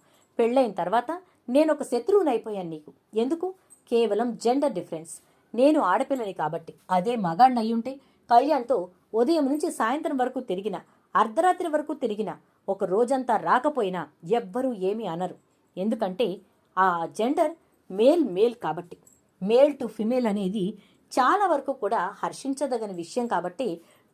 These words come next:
మా స్నేహానికి ఇన్ని రకాలైనటువంటి కళంకాలు అంటుతున్నాయి. సరే అనామిక, జాగ్రత్త. ఎన్నాళ్ళైతే అన్నాళ్ళు attempt to murder కేసులో నువ్వు జైల్లో ఉంటావు అని చెప్పేసేసి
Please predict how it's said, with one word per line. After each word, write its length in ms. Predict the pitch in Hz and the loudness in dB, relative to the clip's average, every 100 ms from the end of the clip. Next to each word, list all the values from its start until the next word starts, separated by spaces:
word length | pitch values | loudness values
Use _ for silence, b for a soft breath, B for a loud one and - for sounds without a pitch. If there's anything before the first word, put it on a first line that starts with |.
| 208 | -4
మా 140 | 202 | -4
స్నేహానికి 680 | 185 185 240 254 220 220 147 - | -4 -6 -4 -4 -4 -6 -10 -8
ఇన్ని 360 | 185 226 294 302 | -4 0 0 0
రకాలైనటువంటి 720 | 254 240 208 190 185 180 175 | -2 -2 -2 -4 -6 -10 -10
కళంకాలు 560 | - 226 311 294 220 | -2 0 2 0 0
అంటుతున్నాయి. 540 | 175 160 214 185 170 - b b b b | -2 -8 -8 -6 -8 -10 b b b b
సరే 240 | - 277 320 | 2 2 4
అనామిక, 480 | 285 214 185 175 185 - 165 | 0 -4 -6 -8 -10 -20 -6
జాగ్రత్త. 520 | 208 226 254 - 151 - b b - | 0 0 0 -8 -10 -14 b b -6
ఎన్నాళ్ళైతే 580 | 196 240 277 262 214 233 | -2 2 4 2 0 -4
అన్నాళ్ళు 420 | 180 175 175 165 _ _ 180 | -6 -4 -6 -6 _ _ -12
attempt 320 | 175 175 170 | -8 -10 -8
to 60 | |
murder 240 | 170 180 170 | -8 -6 -6
కేసులో 580 | 170 254 285 233 220 233 b b - | -4 0 0 0 -4 -4 b b 2
నువ్వు 220 | 311 254 | 4 4
జైల్లో 340 | 175 240 269 208 | 4 2 2 -2
ఉంటావు 300 | 160 160 151 _ _ _ - | -4 -8 -10 _ _ _ -6
అని 120 | 233 | -4
చెప్పేసేసి 580 | 226 202 196 196 233 185 | -4 -6 -8 -8 -10 -12